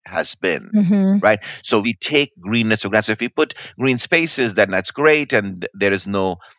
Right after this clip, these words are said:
Speaker 1: greater justification needed to improve greenness. And that's true. But if we pay attention to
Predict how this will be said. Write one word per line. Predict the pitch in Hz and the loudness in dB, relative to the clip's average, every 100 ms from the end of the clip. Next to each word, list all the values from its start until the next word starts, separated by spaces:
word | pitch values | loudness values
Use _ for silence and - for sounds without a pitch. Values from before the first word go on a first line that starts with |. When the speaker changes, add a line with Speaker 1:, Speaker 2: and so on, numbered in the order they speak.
| _ _ | _ _
Speaker 1:
greater | - 117 120 120 113 101 | -2 2 2 2 2 0
justification | 82 104 - - - 101 - 101 95 101 95 | 2 0 0 -8 -8 -8 -4 -4 -2 -4 -4
needed | 101 113 107 92 87 | -2 -2 0 0 -2
to | - | -6
improve | 87 85 90 85 | -8 -8 -8 -8
greenness. | 82 90 82 73 - | -8 -8 -6 -6 0
And | 117 | 2
that's | 139 147 - - | 4 0 -4 -14
true. | - - 113 78 87 160 - - - _ | -12 -6 -6 -6 -8 -12 -16 -20 -20 _
But | 113 113 113 - - | 6 6 6 2 -6
if | 127 - | -6 -6
we | 110 120 120 110 _ _ _ | -6 -4 -4 -8 _ _ _
pay | 139 127 | -4 -4
attention | 123 143 147 - 139 123 117 | -4 -10 -10 -8 -8 -8 -10
to | - 117 110 101 | -8 -6 -6 -10